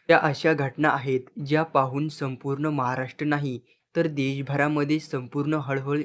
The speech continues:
व्यक्त केली जात आहे. जेव्हा अजित पवारांचा सकाळी अपघात झाला आणि महाराष्ट्रभर ही बातमी वाऱ्यासारखी पसरली,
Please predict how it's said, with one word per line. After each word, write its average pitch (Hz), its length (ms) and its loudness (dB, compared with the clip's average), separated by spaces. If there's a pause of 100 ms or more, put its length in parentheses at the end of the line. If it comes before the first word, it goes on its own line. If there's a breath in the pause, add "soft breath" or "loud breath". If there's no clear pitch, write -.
व्यक्त 143 420 -4 (100)
केली 139 240 -2
जात 143 260 0
आहे. 131 340 -4 (600 soft breath)
जेव्हा 151 400 2
अजित 139 380 -4 (160)
पवारांचा 139 640 0 (420 soft breath)
सकाळी 147 560 0
अपघात 139 380 -2
झाला 143 480 -4 (180)
आणि 147 240 -2
महाराष्ट्रभर 139 840 -4 (420 soft breath)
ही 165 160 -6
बातमी 139 480 -2
वाऱ्यासारखी 131 720 -2
पसरली, 131 640 -4